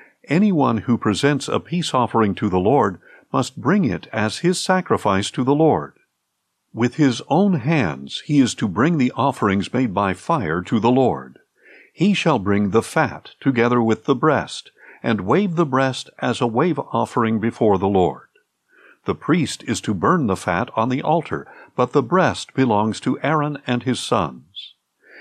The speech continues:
And you are to give the right thigh to the priest as a contribution from your peace offering.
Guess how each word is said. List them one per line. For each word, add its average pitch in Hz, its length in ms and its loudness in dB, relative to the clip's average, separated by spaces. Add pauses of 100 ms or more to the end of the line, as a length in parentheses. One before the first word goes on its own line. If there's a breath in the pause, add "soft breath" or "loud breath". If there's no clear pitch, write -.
(160 loud breath)
And 120 160 0
you 226 120 4
are 214 100 4
to 175 140 -2
give 131 220 2
the 107 100 2
right 143 340 0
thigh 117 500 -2
to - 120 -8
the 98 100 -2
priest 107 460 -2 (300 soft breath)
as - 160 -2
a 117 60 2
contribution 175 760 0
from 117 220 -2
your 147 160 2
peace 147 320 -6
offering. 85 480 -4